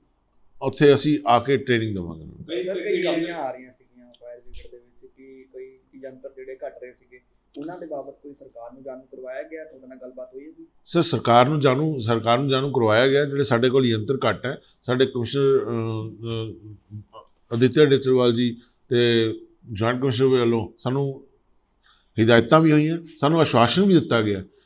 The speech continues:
Speaker 1: ਵੀ ਜੇ ਤੁਹਾਨੂੰ ਕੋਈ ਫਾਇਰ ਸੇਫਟੀ ਵਾਸਤੇ ਸਮਾਨ ਜਾਂ ਫਾਇਰਮੈਨ ਦੀ ਸੇਫਟੀ ਵਾਸਤੇ ਕੋਈ ਸਮਾਨ ਚਾਹੀਦਾ ਹੈ ਤਾਂ ਜਲਦ ਤੋਂ ਜਲਦ ਸਾਨੂੰ, ਅ, ਅਸੀਂ ਉਹਨਾਂ ਨੂੰ ਮੁਹੱਈਆ ਕਰਾਵਾਂਗੇ।
Speaker 3: ਜਿਹੜੇ ਸ਼ਹੀਦ ਪਰਿਵਾਰ ਸੀਗੇ, ਉਹਨਾਂ ਦੇ ਪਰਿਵਾਰਾਂ ਦੇ ਲਈ ਸਰਕਾਰ ਕਿਸ ਤਰ੍ਹਾਂ ਸਹਾਇਤਾ ਕਰੇਗੀ?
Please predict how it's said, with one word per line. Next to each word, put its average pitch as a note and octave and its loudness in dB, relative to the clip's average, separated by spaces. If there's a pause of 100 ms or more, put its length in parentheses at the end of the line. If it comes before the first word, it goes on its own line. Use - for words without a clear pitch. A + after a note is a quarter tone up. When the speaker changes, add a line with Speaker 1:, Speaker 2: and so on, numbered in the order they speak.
(200)
Speaker 1:
ਵੀ D#3 2 (140)
ਜੇ D#3 8
ਤੁਹਾਨੂੰ D3 2
ਕੋਈ C3 -2 (120)
ਫਾਇਰ C#3 6
ਸੇਫਟੀ C#3 0
ਵਾਸਤੇ B2 0
ਸਮਾਨ A2+ -2 (320)
ਜਾਂ B2+ 2
ਫਾਇਰਮੈਨ C3+ 2
ਦੀ C3 -4
ਸੇਫਟੀ A#2 0
ਵਾਸਤੇ D3+ 2
ਕੋਈ C3 2
ਸਮਾਨ G#2+ -6
ਚਾਹੀਦਾ G#2+ -2
ਹੈ D3 -8 (260)
ਤਾਂ C#3 0
ਜਲਦ C3+ 2
ਤੋਂ D3 -2
ਜਲਦ C#3 0
ਸਾਨੂੰ, B2 -6 (400)
ਅ, B2 0
ਅਸੀਂ C3 2
ਉਹਨਾਂ B2+ 2
ਨੂੰ C#3+ -6
ਮੁਹੱਈਆ A#2 2
ਕਰਾਵਾਂਗੇ। F#2+ -8 (240)
Speaker 3:
ਜਿਹੜੇ F3 -6
ਸ਼ਹੀਦ D3+ -12
ਪਰਿਵਾਰ C3 -14
ਸੀਗੇ, A#2+ -20 (400)
ਉਹਨਾਂ D3 -14
ਦੇ D#3 -16
ਪਰਿਵਾਰਾਂ C3 -16
ਦੇ C3 -18
ਲਈ C3 -20
ਸਰਕਾਰ B2 -20
ਕਿਸ C3 -20
ਤਰ੍ਹਾਂ C#3 -16
ਸਹਾਇਤਾ A#2+ -18
ਕਰੇਗੀ? - -2